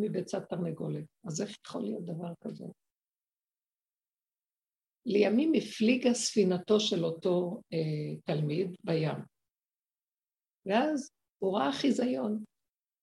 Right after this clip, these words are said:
שהוא ראה את מלאכי השרת מעלים את הדלתות של בית המקדש, וכל דלת היא יהלום, בגודל יהלום ויהלום.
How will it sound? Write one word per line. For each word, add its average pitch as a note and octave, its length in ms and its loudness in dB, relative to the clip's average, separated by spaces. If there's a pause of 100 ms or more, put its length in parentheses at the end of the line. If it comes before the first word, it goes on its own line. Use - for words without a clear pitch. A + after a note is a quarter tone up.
(540)
שהוא - 460 4
ראה B3 160 4
את - 100 -6
מלאכי G#3 380 0
השרת C4+ 520 4
מעלים A#3 580 4 (140)
את G#3+ 140 0
הדלתות F#3+ 500 0
של G3+ 120 0
בית G3+ 280 -2
המקדש, D#3+ 880 -6
וכל C#4+ 400 2
דלת D4 380 4 (180)
היא A#3+ 340 2 (100)
יהלום, F3+ 580 0 (200)
בגודל F3 440 -2
יהלום F3 500 -2
ויהלום. F3 540 -4